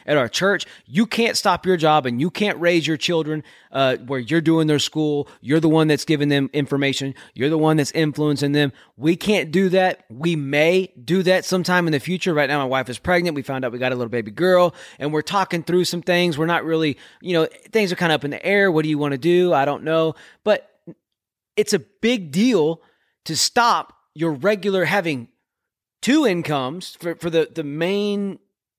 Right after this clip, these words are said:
way things are, two incomes, and then you go to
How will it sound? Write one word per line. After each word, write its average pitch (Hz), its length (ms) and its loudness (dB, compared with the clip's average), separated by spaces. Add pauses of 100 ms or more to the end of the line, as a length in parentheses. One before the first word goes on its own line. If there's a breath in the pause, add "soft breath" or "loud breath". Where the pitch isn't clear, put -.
(300)
way 175 300 2
things 170 360 0
are, 139 180 2
two 233 260 0
incomes, 156 540 -2 (360 soft breath)
and 165 180 2
then 185 120 4
you 185 100 2
go 190 260 2
to 180 440 0